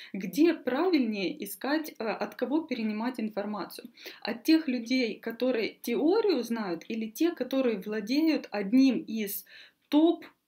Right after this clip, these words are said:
майнинговых пулов? Майнинговый пул — это, э, обору-, это огромная, э, огромные территории оборудования, которые добывают, э, топовые криптовалюты. Ну, чтобы понятно было, допустим, они добывают биткоин.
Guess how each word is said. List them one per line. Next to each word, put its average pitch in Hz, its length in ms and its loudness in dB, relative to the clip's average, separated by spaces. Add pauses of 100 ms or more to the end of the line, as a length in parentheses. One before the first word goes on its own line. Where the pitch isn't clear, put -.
(140)
майнинговых 233 920 0
пулов? - 380 -8
Майнинговый 226 540 2
пул — 330 400 2
это, 214 440 -4 (680)
э, 208 60 -2
обору-, 226 760 2
это 220 280 -2
огромная, 233 680 4 (420)
э, 214 60 -6
огромные 226 840 2
территории 226 580 0
оборудования, 220 840 0
которые 254 460 -2
добывают, 208 840 -2
э, 202 380 -4
топовые 220 380 -2
криптовалюты. 196 720 -8
Ну, 202 280 -4
чтобы 190 340 -10
понятно 254 380 0
было, 202 300 -4
допустим, 190 520 -6
они 202 200 -2
добывают 202 580 -6
биткоин. - 580 -6